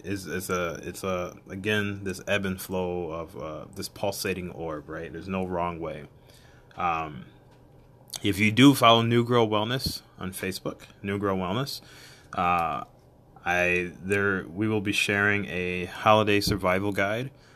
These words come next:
which is really just a guide full of mindfulness and different tips of how to not conquer the holidays, but how to enjoy the holidays without the detriment of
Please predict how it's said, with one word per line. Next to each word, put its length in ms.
which 180
is 140
really 240
just 340
a 60
guide 400
full 180
of 140
mindfulness 600
and 140
different 340
tips 440
of 200
how 300
to 400
not 220
conquer 380
the 100
holidays, 460
but 140
how 180
to 160
enjoy 480
the 100
holidays 760
without 360
the 60
detriment 680
of 460